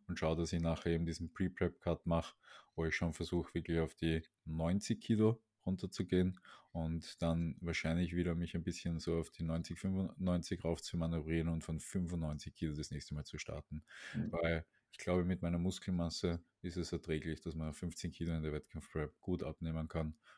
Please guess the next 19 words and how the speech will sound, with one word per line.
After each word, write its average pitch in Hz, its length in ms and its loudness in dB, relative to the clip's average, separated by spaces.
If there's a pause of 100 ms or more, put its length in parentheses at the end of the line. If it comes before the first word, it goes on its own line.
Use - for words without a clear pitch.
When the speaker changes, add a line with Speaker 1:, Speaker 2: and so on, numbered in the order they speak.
(120)
Speaker 1:
und 73 320 -6
da 73 380 -2
wirklich 80 320 -4
über, 76 380 0 (380)
ja, 71 140 -8 (120)
sagen 76 220 -8
wir 73 80 -6
mal, 71 260 -4 (480)
achtundzwanzig 92 520 2
bis - 140 -4
zweiunddreißig 80 560 0
Wochen 76 460 -2
ein 71 380 -2
sehr, 78 240 0
sehr 78 120 -2
schönes 73 500 -4
Ergebnis 73 440 -6
nachher 73 180 -6
rausbekommt. 73 580 -10